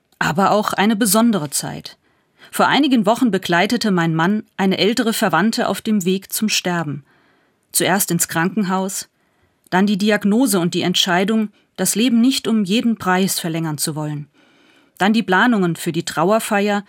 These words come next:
und letzte Gespräche. Schließlich nur noch am Bett sitzen, vorsingen, schweigen und die Hand halten. Diese Zeit war sehr anstrengend, aber wir sind auch froh, dass wir Schritt für Schritt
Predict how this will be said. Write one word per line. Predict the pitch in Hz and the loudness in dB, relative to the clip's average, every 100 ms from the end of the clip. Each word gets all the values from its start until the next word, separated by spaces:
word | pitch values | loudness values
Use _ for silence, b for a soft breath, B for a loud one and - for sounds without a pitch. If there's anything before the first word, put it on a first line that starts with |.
| b b | b b
und | 233 | -2
letzte | 202 208 - | 0 0 -2
Gespräche. | 214 - - 202 208 - 147 - _ _ _ _ _ _ - | -2 -2 -2 -4 -6 -6 -10 -12 _ _ _ _ _ _ -6
Schließlich | - 277 - 247 - | 0 0 0 -2 0
nur | 226 | 2
noch | 220 208 - | 2 0 -4
am | - 170 | -4 -2
Bett | 165 - | -2 -4
sitzen, | 214 202 - 202 202 - _ _ _ | -4 -2 -2 -2 -2 -8 _ _ _
vorsingen, | - - 180 190 175 196 196 190 185 _ _ _ _ | -18 -6 -2 0 0 0 2 0 -4 _ _ _ _
schweigen | - - 156 170 180 180 175 175 _ _ _ - | -4 -2 0 0 0 0 -2 -4 _ _ _ -6
und | 180 | -4
die | 214 | -2
Hand | 175 170 - | -2 -2 -4
halten. | 151 151 - 156 - _ _ _ _ _ - | -6 -10 -10 -14 -14 _ _ _ _ _ -8
Diese | 156 151 | -6 -4
Zeit | - 175 196 | 0 0 0
war | 196 | 0
sehr | 180 190 | 0 0
anstrengend, | 170 196 - 220 233 233 b b b b | 0 0 0 0 0 -2 b b b b
aber | 208 240 | 0 2
wir | 254 | 2
sind | 220 262 | 2 0
auch | 247 | 0
froh, | - - 240 160 143 | -2 0 0 0 -4
dass | 170 - | -6 -2
wir | 202 | 0
Schritt | - 294 302 | 0 0 -2
für | - 190 | -4 -2
Schritt | - - 247 - | 0 0 -2 -6